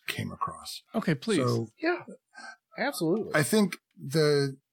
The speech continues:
Speaker 1: the key for, for me and tackling new subjects, and again, for me, it's usually trying to prove something, is you have to have a foundation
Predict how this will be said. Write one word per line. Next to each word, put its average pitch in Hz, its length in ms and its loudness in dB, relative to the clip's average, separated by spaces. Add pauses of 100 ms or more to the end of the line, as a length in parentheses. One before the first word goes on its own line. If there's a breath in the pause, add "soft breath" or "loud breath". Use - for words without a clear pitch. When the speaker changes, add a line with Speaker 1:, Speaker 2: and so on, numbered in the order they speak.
(100)
Speaker 1:
the 143 100 -2
key 220 360 2
for, 143 600 0 (220)
for - 180 0
me 143 260 4
and 123 460 2
tackling 156 440 0
new 139 120 0
subjects, 127 560 -2 (260 soft breath)
and 143 80 -4
again, 139 380 2
for 135 180 -2 (220)
me, 147 220 0
it's 123 140 -4
usually 135 200 -2
trying 131 260 -2
to 113 80 -4
prove 143 300 -4
something, 151 440 -4 (480 soft breath)
is 131 160 -2
you 139 60 2
have 170 200 2
to 160 80 0
have 139 360 2 (120)
a 131 60 -2
foundation 127 800 2